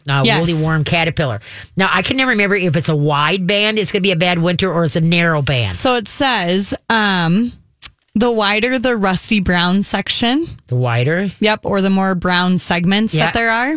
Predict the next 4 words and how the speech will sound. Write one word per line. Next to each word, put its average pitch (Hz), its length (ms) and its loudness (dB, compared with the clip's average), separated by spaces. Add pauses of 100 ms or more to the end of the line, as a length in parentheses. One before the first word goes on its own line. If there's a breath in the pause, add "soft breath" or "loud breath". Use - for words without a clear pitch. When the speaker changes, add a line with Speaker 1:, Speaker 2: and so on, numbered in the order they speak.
Speaker 1:
Okay. 151 320 -2 (100)
Speaker 2:
Um, 202 320 0
the 202 180 0
milder 208 1080 0